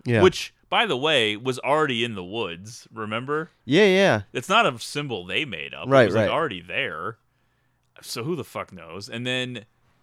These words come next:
Speaker 2: <laughs> we skipped over the part in Jackie's dream when she dies. There's that guy in the background
Speaker 1: That's
Speaker 2: who
Speaker 1: right.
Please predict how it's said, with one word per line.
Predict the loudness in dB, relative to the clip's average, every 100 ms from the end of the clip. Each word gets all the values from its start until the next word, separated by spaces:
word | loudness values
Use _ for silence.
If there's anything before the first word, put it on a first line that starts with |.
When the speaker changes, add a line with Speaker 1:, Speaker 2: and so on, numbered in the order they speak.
| -18
Speaker 2:
<laughs> | -16 -16 -14 -12 -12 -14 -8
we | -6
skipped | -4 -6 -4
over | -4 -4
the | -6
part | -4 -4 -4
in | -10 -12 -16
Jackie's | -8 -6 -6 -10 -14
dream | -12 -12 -10 -12 -16 -18 -18
when | -16
she | -16 -10
dies. | -8 -8 -10
There's | -12
that | -12 -12
guy | -12 -8 -8 -8 -14 -18 _ _ _ -16
in | -14
the | -12
background | -10 -12 -8 -8
Speaker 1:
That's | 2
Speaker 2:
who | 4
Speaker 1:
right. | 6 4